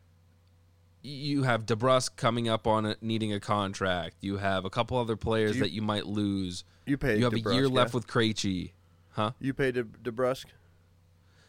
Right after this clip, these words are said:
Speaker 1: It depends.
Speaker 2: If you're
Speaker 1: I, I don't
Speaker 2: Sweeney?
Speaker 1: know. It depends on how much, really. I mean, if he, if you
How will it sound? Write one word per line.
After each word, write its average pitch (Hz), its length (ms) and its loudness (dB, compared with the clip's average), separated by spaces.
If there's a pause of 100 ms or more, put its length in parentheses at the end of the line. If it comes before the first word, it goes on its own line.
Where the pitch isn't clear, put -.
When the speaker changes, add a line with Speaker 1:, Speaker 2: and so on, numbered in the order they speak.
(200)
Speaker 1:
It 139 160 0
depends. 151 400 2
Speaker 2:
If 127 140 -4
you're 135 100 4
Speaker 1:
I, - 40 0
I 127 100 -2
don't 135 80 6 (120)
Speaker 2:
Sweeney? 151 40 0
Speaker 1:
know. 151 200 0 (880)
It 135 160 -2
depends 143 320 2
on 139 80 0
how 135 140 2
much, 139 380 -2
really. 117 420 -2 (760)
I 117 60 0
mean, 135 180 2
if 131 120 -4
he, 151 260 -4
if 131 200 -2
you 156 300 -2